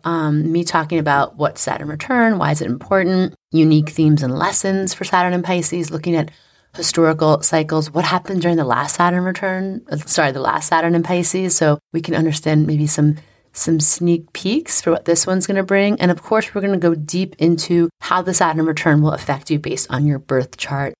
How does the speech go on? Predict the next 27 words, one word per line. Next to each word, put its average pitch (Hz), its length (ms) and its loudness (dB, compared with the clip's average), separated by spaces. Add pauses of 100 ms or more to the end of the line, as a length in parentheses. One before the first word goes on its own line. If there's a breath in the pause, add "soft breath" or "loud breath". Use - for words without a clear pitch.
using 165 440 2
a - 40 -8
few 226 200 0
different 180 320 0
astrological 151 720 0
methods. 147 560 0 (420 soft breath)
And 165 240 4
also, 180 480 2
like, 156 400 2
then 156 360 4
from 151 140 2
there, 156 160 4
what 147 120 0
do 156 60 2
we 170 100 4
do 151 180 0
with 131 160 -4
that, - 320 -4
right? - 240 -4
What 151 100 0
are 151 60 0
some 165 140 -2
of 160 40 0
the 151 80 0
tools 156 420 -2
and 147 180 -4
practices 180 840 0